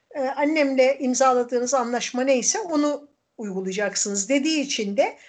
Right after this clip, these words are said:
o zaman dediler, "Biz sizin anlaşmamızı feshediyoruz. Artık annenizin çevirilerini basmıyoruz."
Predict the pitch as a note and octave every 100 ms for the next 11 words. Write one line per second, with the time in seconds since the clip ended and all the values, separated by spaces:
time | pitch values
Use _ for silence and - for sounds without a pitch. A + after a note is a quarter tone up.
0 | _ E4+ F#4 F#4 E4+ D4+ C#4 D#4+ E4 D#4
1 | D#4 C#4+ D4 C#4 C4 C4 B3 A#3+ A#3 -
2 | C#4 - G#3+ G3+ A#3 C#4+ C4 B3+ C4 B3
3 | A#3+ A#3 A3+ B3 B3 A3 G#3+ A3 A#3+ A3+
4 | G3 - D#3+ D3+ - -